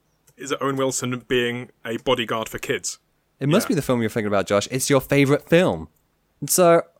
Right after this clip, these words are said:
Speaker 2: I took, I, I looked at the poster once, and I saw the, the, the word Drillbit Taylor, and I said to myself,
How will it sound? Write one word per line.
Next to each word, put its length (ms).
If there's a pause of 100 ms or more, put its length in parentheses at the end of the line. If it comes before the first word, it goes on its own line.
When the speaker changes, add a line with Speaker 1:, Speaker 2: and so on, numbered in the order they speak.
(100)
Speaker 2:
I 80
took, 420 (300)
I, 200
I 120
looked 220
at 60
the 80
poster 340
once, 440 (300)
and 300
I 120
saw 500 (640)
the, 240
the, 140
the 180
word 400 (140)
Drillbit 720 (100)
Taylor, 520 (380)
and 120
I 80
said 220
to 60
myself, 440